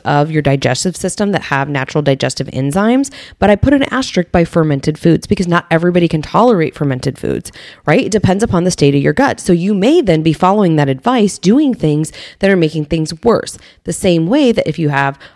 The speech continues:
heartburn or acid reflux and you use Go-, Doctor Google, they kick back to you, "We'll take some Tums or Prilosec or other things that are gonna suppress stomach acid." Again, we've talked about this before, but the cascade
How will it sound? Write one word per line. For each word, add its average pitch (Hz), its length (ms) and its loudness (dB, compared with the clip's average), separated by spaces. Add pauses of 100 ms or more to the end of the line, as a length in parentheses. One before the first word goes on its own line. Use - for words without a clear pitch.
heartburn 160 380 0
or 143 120 0
acid 143 280 -2
reflux 160 480 0
and 156 140 -2
you 147 80 0
use 143 260 0
Go-, - 140 -2 (140)
Doctor 143 260 -2
Google, 202 420 2 (280)
they 156 120 4
kick 165 280 -2
back 175 220 -2
to - 80 -4
you, 151 40 2
"We'll 151 100 2
take 156 220 0
some 151 160 0
Tums 170 380 0
or 139 80 0
Prilosec 156 560 0
or 143 120 -2
other 208 240 4
things 151 280 2
that 151 100 2
are 151 80 2
gonna 147 160 0
suppress 139 680 -2 (320)
stomach 277 380 -4
acid." 151 480 -2 (320)
Again, 151 220 2
we've 143 100 2
talked - 240 -6
about 190 160 2
this - 120 -8
before, 254 400 2
but - 180 0
the 233 80 0
cascade 175 760 2